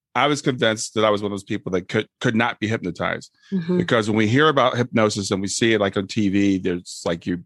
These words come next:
Speaker 1: make people bark like a dog or stand on one leg or, you know, things like that. And I'm a very analytical, you know, right brain or left brain kind of person. And, um, I'm like, "I'm just not gonna be able to get into this thing I have to get into." So I have to say that,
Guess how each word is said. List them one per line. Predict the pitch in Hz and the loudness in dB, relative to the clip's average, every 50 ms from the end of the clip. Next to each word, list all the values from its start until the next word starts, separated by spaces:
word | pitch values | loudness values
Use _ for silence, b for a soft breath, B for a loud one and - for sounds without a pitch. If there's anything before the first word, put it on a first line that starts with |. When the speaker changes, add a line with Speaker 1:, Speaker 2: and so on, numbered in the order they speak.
| _ - | _ -4
Speaker 1:
make | 101 104 101 98 - | -2 -2 -2 0 -2
people | 117 110 - 85 | -6 -4 -4 -4
bark | - - 104 107 104 - | 0 0 0 0 2 0
like | 107 98 - | 0 0 0
a | 107 | -2
dog | 92 101 98 98 98 95 98 98 92 | 0 0 2 4 4 4 2 0 -2
or | 87 87 82 | -4 -10 -10
stand | - - - - 107 107 107 101 104 | -10 -10 -6 -2 0 0 2 2 0
on | 98 | 0
one | 98 98 95 95 | 0 0 -2 0
leg | 95 95 95 95 98 95 | 0 0 0 0 -2 -2
or, | 95 87 87 87 _ b b b b b b b b | -4 -6 -8 -8 _ b b b b b b b b
you | 139 | 0
know, | 131 120 | 0 0
things | - 139 135 127 120 127 | 2 2 0 0 2 0
like | 120 113 110 - | 0 0 2 0
that. | 143 147 147 135 127 120 123 - _ _ _ _ _ _ _ _ | 2 2 4 4 2 2 0 -2 _ _ _ _ _ _ _ _
And | - 120 127 | -2 0 2
I'm | 139 151 | 4 4
a | 151 | 2
very | 143 143 143 139 135 139 - - | 4 4 4 4 2 0 -2 -4
analytical, | 117 117 120 120 117 113 110 113 107 113 110 107 110 110 107 107 - - | -4 -4 -2 -2 -2 0 0 0 0 0 0 2 2 2 0 -2 -6 -10
you | - 104 | -8 -6
know, | 101 95 101 104 98 | -4 -4 -4 -4 -2
right | 101 110 117 - _ | -2 -2 -2 -2 _
brain | - 113 104 107 104 104 98 95 | -2 -2 0 0 0 -2 -4 -6
or | 90 87 87 _ - | -8 -10 -10 _ -4
left | 117 117 117 - | -4 -2 -2 0
brain | - 117 117 107 | 0 0 0 0
kind | - 120 110 | 0 0 -2
of | 107 - | -2 0
person. | - 110 107 101 - - 104 101 101 b b b b b b b b _ - - | 0 0 0 0 0 -2 -4 -4 -4 b b b b b b b b _ -4 0
And, | 117 117 113 110 107 110 107 - - | 2 2 4 4 2 2 0 -2 -2
um, | 117 107 104 104 104 101 107 - - | 0 0 2 2 2 0 -2 -6 -6
I'm | 110 113 | -4 -2
like, | 113 110 123 - - | 0 0 -2 -2 -4
"I'm | 120 | -4
just | 117 117 110 - | -2 -2 -2 -2
not | 117 104 - | -2 -2 0
gonna | 117 101 98 | -2 -2 0
be | 107 98 | 2 0
able | 98 95 98 | 2 0 -2
to | 95 | -4
get | 90 98 98 95 | -2 -2 0 0
into | 98 98 95 101 90 | 0 0 -2 -2 -4
this | 90 90 90 - - - _ _ _ _ _ _ - | -4 -4 -6 -6 -8 -10 _ _ _ _ _ _ -2
thing | 113 107 104 98 | 0 0 2 2
I | 92 | 0
have | 90 87 | 0 -2
to | - 92 | -4 -4
get | 87 92 90 | -4 -2 -2
into." | 92 90 90 - 90 82 85 - b b b b b b b | -2 -4 -4 -4 -6 -6 -6 -8 b b b b b b b
So | - - - 113 | -8 -2 0 2
I | 117 | 2
have | 147 180 | 2 0
to | - 151 | -2 -2
say | 131 - 165 156 147 143 139 | -2 0 2 4 4 4 4
that, | 127 123 113 107 107 104 | 4 4 2 2 2 0